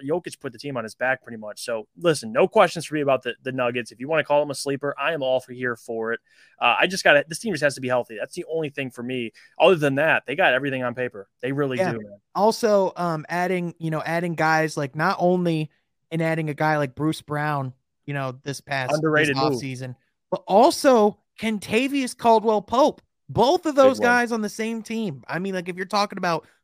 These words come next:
Speaker 2: two of my favorite, you know, you know, just, you know, wing players that we've had in the Pistons over the past decade,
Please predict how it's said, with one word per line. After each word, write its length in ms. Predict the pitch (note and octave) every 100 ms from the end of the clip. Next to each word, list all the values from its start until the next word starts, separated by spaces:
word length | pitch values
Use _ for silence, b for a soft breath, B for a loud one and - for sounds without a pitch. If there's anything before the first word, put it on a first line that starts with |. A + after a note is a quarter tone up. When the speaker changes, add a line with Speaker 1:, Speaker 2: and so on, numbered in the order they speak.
| _
Speaker 2:
two 160 | - G#3+
of 80 | F#3+
my 160 | F3
favorite, 500 | E3 F3 F#3 F3+ F3+ -
you 120 | D#3
know, 240 | D3+ C#3 - C#3
you 80 | C#3
know, 220 | C3+ B2+ -
just, 240 | C#3+ - _ -
you 80 |
know, 140 | C3 B2
wing 240 | D3+ F3+ F3
players 340 | F3 E3+ D#3
that 80 | D3+
we've 180 | D3 C#3+
had 200 | C#3+ D#3
in 80 |
the 60 | C#3+
Pistons 400 | C#3+ E3 - C#3+
over 180 | C3 B2+
the 60 |
past 320 | C3+ C#3+ C#3 -
decade, 460 | D3+ D3 B2 A2+